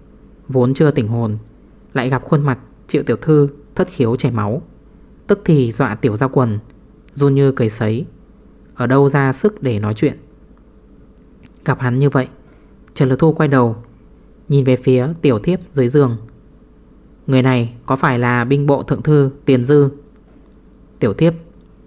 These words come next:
mặt dọa không còn chút máu, liên tục gật đầu. "Nàng chính là không lâu trước đó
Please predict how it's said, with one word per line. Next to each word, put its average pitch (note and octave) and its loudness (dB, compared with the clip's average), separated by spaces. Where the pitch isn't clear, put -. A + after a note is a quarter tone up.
mặt B2 -4
dọa A#2+ -4
không D3 -2
còn A#2+ -4
chút E3+ -2
máu, B2 -2
liên D3+ 0
tục D3 -2
gật A#2 -4
đầu. A2+ -2
"Nàng B2+ -2
chính C#3 -4
là C#3+ 0
không C#3 0
lâu C#3+ 4
trước F#3 -2
đó C3 -2